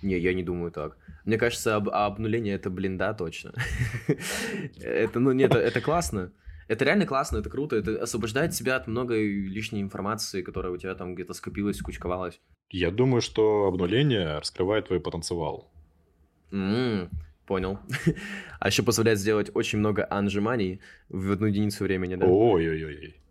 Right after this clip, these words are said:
Speaker 1: Ой, это,
Speaker 2: Да,
Speaker 1: это,
Speaker 2: я
Speaker 1: это,
Speaker 2: с этим
Speaker 1: это,
Speaker 2: согласен.
Speaker 1: это я только что на десятку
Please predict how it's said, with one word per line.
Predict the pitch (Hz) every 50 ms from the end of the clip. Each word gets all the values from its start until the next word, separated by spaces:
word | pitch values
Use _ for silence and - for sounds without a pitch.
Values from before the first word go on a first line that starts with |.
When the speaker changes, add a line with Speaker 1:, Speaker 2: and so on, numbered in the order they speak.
| _ _ _ _
Speaker 1:
Ой, | - 113 95
это, | 92 - 104
Speaker 2:
Да, | - 110 107 107 87 80
Speaker 1:
это, |
Speaker 2:
я | - -
Speaker 1:
это, | -
Speaker 2:
с | -
этим | 101 104 92
Speaker 1:
это, | 120
Speaker 2:
согласен. | 117 90 87 80 76 - - - -
Speaker 1:
это | - 107 113
я | 104
только | 107 120 113 -
что | - - -
на | 110 104 104 104 107 104
десятку | 98 104 - - - - - - 117 113 110 107 107 104 101 92 64 62 62 52 -